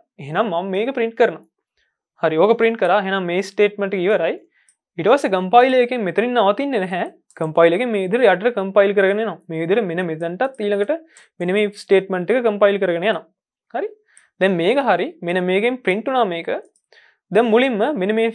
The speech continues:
ස්ටේට්මන්ට් එක කම්පයිල් කරගෙන යද්දි ඔයාලට මතක ඇති මොකක්ද මුලින්ම බලන්නේ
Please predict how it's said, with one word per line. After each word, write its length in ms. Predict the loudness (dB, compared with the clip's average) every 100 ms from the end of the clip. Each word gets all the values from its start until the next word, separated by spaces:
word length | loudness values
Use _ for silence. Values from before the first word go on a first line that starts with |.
| -8
ස්ටේට්මන්ට් 560 | _ 0 0 0 -2 -2
එක 100 | -2
කම්පයිල් 380 | -4 0 0 0
කරගෙන 260 | -2 -4
යද්දි 200 | -6 0
ඔයාලට 240 | 2 2 0
මතක 260 | -8 -6
ඇති 200 | -4 -4 -6 -10 _ _
මොකක්ද 360 | -4 0 0 -2 -4
මුලින්ම 240 | -4 0
බලන්නේ 460 | 2 2 0 -8